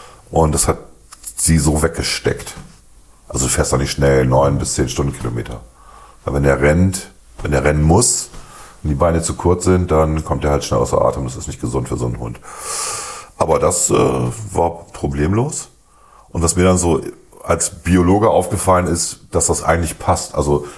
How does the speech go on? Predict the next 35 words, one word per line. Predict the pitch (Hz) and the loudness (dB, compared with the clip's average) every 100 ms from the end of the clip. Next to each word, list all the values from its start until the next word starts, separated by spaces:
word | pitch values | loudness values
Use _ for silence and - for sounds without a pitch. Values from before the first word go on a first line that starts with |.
| - | -8
so | - | 0
ein | 80 | 2
Hund | 76 117 | 4 2
passt | 127 98 - | 2 -2 0
gut | 98 - | -2 0
zum | 85 | 2
Menschen. | 90 87 - 62 62 - - - - | 2 0 -2 -6 -6 -12 -20 -20 -6
Weil | 69 | 0
wenn | 76 76 - | 2 2 0
Menschen | 78 82 - | 0 0 2
schnell | 90 - 80 87 | 0 2 4 4
gehen, | 82 85 98 127 - - | 4 2 4 2 -2 -2
gehen | 78 76 | 0 2
sie | 76 | 4
auch | - | 4
ihre | 69 71 | 2 -2
sieben, | 67 73 71 | -2 0 0
acht | - - | -2 -4
Stundenkilometer. | - 76 85 92 101 101 - - - - - | -2 -2 2 2 2 2 2 0 -6 -20 -16
Ist | - | -2
für | 80 | 0
den | 73 | 2
Hund | 87 - | 2 0
nicht | - | -2
belastbar. | - 67 - - - 156 - - _ - - _ | 0 0 0 0 0 0 -6 -20 _ -20 -20 _
So, | - - | -6 -2
der | 135 98 | -2 -2
kommt | - 92 - | -2 -4 -2
gut | - | -2
mit. | 87 - - - - - | 0 -2 -6 -18 -20 -10
Und | 76 | 0
wenn | 87 | 2
ein | 87 | 4
Mensch | 82 - | 2 2
rennt, | 82 101 165 | 2 2 -2